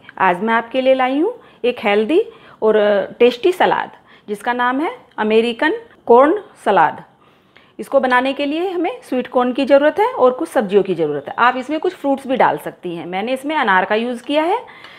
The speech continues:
और तो फ्रेंड्स, वीडियो देखने से पहले आप मेरे चैनल को लाइक और सब्सक्राइब करना ना भूलें और बेल आइकन को ज़रूर दबाएं, जिससे कि मैं जब भी कोई वीडियो अपलोड करूं तो उसका notification आपको मिल सके और वीडियो अंत तक देखें।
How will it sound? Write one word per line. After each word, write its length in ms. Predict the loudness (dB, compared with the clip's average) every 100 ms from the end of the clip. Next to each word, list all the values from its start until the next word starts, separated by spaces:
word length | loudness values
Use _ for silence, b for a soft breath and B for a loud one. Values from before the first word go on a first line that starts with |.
| B -4
और 100 | -2
तो 180 | -2
फ्रेंड्स, 420 | 0 2 0 -2 -14 b
वीडियो 240 | -6 -4 0
देखने 340 | 0 0 -2
से 120 | -2
पहले 400 | 0 2 2 -2 -4 B B
आप 200 | 0 0
मेरे 560 | -4 -4 0 0 -2 -4 -4
चैनल 280 | -2 -2
को 120 | -4 -2
लाइक 320 | 2 2 0
और 80 | -4
सब्सक्राइब 520 | -6 -8 -2 -2 -2
करना 240 | -4 -4
ना 200 | 0 0
भूलें 400 | 0 -4 -6 -8 -14 b b b b b
और 160 | -2 2
बेल 240 | 4 4
आइकन 300 | 2 -2 -6
को 120 | -8
ज़रूर 260 | -4 -2 -2
दबाएं, 380 | -4 -8 -12 -16 _ _ b b b b -6
जिससे 260 | -2 0
कि 120 | 2 2
मैं 160 | 2
जब 120 | 2
भी 100 | 2
कोई 180 | 2 2
वीडियो 280 | 2 2 2
अपलोड 300 | 2 4 2
करूं 240 | 2 0 -2 -8 _ -4
तो 340 | 0 2 0
उसका 360 | 0 -6 0 2
notification 640 | 2 0 -2 0 0 -2 2
आपको 300 | 0 2 -2
मिल 180 | -2 -2
सके 340 | -6 -10 -12
और 240 | -8 -6 -6
वीडियो 320 | -4 -2 -2
अंत 420 | -2 -2 -2 -2
तक 140 | -4 -2
देखें। 340 | -4 -6 -12